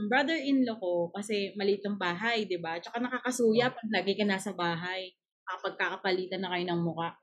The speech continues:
Speaker 1: Parang kumakain kami ng ice cream. Napili niyang kumain ng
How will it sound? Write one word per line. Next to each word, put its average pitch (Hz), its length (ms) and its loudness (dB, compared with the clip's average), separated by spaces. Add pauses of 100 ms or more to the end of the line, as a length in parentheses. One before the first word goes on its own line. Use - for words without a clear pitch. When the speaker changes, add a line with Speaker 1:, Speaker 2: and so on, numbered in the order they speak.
(1120)
Speaker 1:
Parang 294 260 4
kumakain 294 640 4
kami 277 200 2
ng 269 280 2 (100)
ice 220 260 0
cream. 196 600 -2
Napili 277 500 0
niyang 269 180 -2
kumain 214 400 -2
ng 214 160 -2